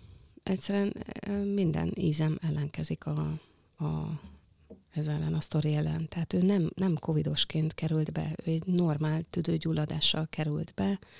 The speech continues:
Ö, tíz napig olyan szinten, ö, már a lázas volt, meg any-, olyan szinten legyengült, hogy ott, ott már el lehet kapni a covidot úgy, hogy belehalsz.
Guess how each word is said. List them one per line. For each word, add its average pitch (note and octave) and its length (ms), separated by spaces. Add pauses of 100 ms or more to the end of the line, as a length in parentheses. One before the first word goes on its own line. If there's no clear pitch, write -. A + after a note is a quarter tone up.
(840)
Ö, D#3 360 (220)
tíz D#3+ 240
napig D3+ 500
olyan D3+ 180
szinten, D#3 600 (400)
ö, D#3 40 (140)
már D#3 260
a D#3 60
lázas D#3 500
volt, D#3+ 400
meg D3+ 160
any-, D#3+ 180
olyan D#3+ 200
szinten D3 340
legyengült, D3 720
hogy D#3 440
ott, - 280
ott - 180
már F3 120
el E3+ 120
lehet D3+ 240
kapni E3+ 300
a D#3+ 60
covidot D#3+ 480
úgy, D#3+ 220
hogy D#3+ 240
belehalsz. D#3+ 640